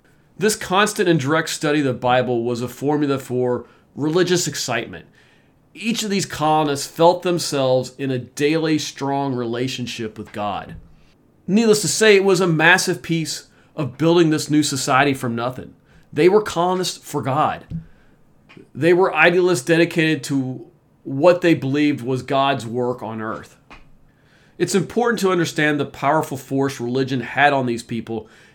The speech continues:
in forming their government in New England. Unfortunately, this religious idealism, combined with individualism and freedom, became a source of dissent in the New England population, which makes sense when you think about it.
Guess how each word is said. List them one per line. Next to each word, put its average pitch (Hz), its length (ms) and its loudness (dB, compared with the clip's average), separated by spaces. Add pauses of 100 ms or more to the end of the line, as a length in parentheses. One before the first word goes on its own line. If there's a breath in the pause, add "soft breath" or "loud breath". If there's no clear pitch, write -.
(140 soft breath)
in 151 140 -4
forming 165 440 2
their 135 120 0
government 123 460 -2
in 113 120 -2
New 107 120 -4
England. - 380 -8 (640 soft breath)
Unfortunately, 202 760 2
this 170 240 2
religious 160 520 0
idealism, 120 880 0 (140)
combined 147 680 2
with 147 380 2 (340 soft breath)
individualism 131 1200 0 (520 soft breath)
and 127 140 -8
freedom, 190 720 0 (220 soft breath)
became 208 580 4 (280)
a 180 140 -6
source 196 440 2
of 170 160 0
dissent 165 480 2
in 135 80 0
the 135 80 2
New 139 220 2
England 127 300 0
population, 110 760 -6 (720 soft breath)
which - 340 -4 (220)
makes 247 300 0
sense 247 380 0
when 170 100 2
you 151 80 0
think 170 220 -2
about 120 260 -6
it. 90 80 -20